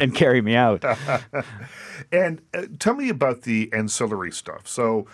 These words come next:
Speaker 2: I was buying toothpaste the other day, and I walked past the Band-Aid aisle, and Chewbacca's on Band-Aids now. There's,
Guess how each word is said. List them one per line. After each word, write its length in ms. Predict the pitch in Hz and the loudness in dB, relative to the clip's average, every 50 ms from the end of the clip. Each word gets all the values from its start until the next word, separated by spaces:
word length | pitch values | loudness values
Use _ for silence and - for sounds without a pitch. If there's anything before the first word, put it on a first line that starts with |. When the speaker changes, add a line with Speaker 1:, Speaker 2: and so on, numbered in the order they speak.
| - - - | -20 -16 -6
Speaker 2:
I 140 | - 101 117 | -2 0 0
was 320 | 117 117 117 110 104 - | 2 2 0 -2 -2 -6
buying 380 | - - 104 123 123 123 127 113 | -10 -8 -2 -2 -2 0 -2 -4
toothpaste 580 | - - 175 185 - - - 131 127 127 - - | -4 -4 -4 -4 -4 -2 -2 -2 -2 -2 -6 -4
the 120 | 120 117 | -2 -2
other 160 | 110 101 107 | -2 -2 -2
day, 160 | 92 113 110 | -2 -2 -2
and 80 | 120 120 | 0 0
I 60 | 107 | -2
walked 320 | 101 98 110 113 117 113 - | -2 -2 0 -2 -2 -4 -4
past 380 | - 117 110 113 110 - - | -6 -4 -4 -4 -4 -6 -8
the 120 | - 104 98 | -6 -6 -4
Band-Aid 520 | 85 113 113 135 151 147 131 107 95 90 | -2 -2 -2 -2 -2 0 0 0 0 0
aisle, 380 | 92 87 87 90 90 98 113 - | -2 -4 -4 -2 -2 -4 -4 -4
and 220 | - 120 113 107 107 | -2 -2 -2 -2 -4
Chewbacca's 640 | - 156 139 127 175 220 214 - 127 113 110 101 | -6 -4 0 2 2 2 2 0 0 -2 0 0
on 180 | 131 131 127 113 | 0 0 0 0
Band-Aids 640 | 104 131 143 160 156 131 113 101 98 98 95 - - | 0 0 0 2 0 0 0 0 0 -2 -4 -4 -4
now. 260 | 107 95 95 95 95 | -2 -2 0 -2 -2
There's, 220 | 101 123 127 123 | -2 -2 -2 -2